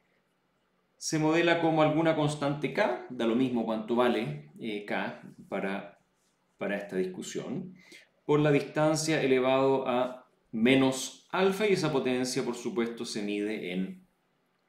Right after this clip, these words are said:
watts. Si es que ponemos esta potencia en decibeles, entonces tenemos que la potencia recibida en D B watts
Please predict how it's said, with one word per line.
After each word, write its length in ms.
watts. 680
Si 220
es 160
que 420
ponemos 440
esta 260
potencia 1000
en 400
decibeles, 840
entonces 480
tenemos 460
que 340
la 160
potencia 560
recibida 1000
en 600
D 220
B 140
watts 720